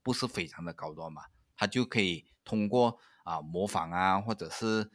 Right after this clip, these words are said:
抄袭啊，我们讲的难听一点啊，就是抄袭的部分啊，就是它会，啊，有自己的一些，啊，关税的壁垒啊，如果你在这些，啊，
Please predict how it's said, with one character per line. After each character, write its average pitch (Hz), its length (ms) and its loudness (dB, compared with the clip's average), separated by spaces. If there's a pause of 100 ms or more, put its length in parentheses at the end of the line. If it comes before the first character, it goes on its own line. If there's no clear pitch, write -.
(120)
抄 90 220 -4
袭 98 180 -2
啊， 87 60 0
我 82 80 -4
们 85 100 -6
讲 82 160 -8
的 85 120 -6
难 80 200 -10
听 92 180 -2
一 - 20 -2
点 87 200 -4
啊， 85 140 -8
就 - 160 -6
是 98 160 -4
抄 80 240 -8
袭 90 200 -8
的 80 180 -6
部 - 220 -12
分 87 220 -6
啊， 78 80 -6 (360)
就 139 140 0
是 151 180 0
它 110 220 2
会， 135 300 0 (220)
啊， 85 260 -6 (160)
有 87 260 -2
自 147 180 -2
己 82 220 -10
的 85 220 -8
一 117 120 -12
些， 90 460 -2 (300)
啊， 82 240 -10
关 92 220 0
税 113 260 4
的 90 200 2
壁 120 240 0
垒 80 160 -4
啊， 80 200 -2
如 104 140 0
果 104 100 2
你 80 140 -4
在 101 180 -2
这 104 240 -2
些， 87 540 -4
啊， 80 340 -6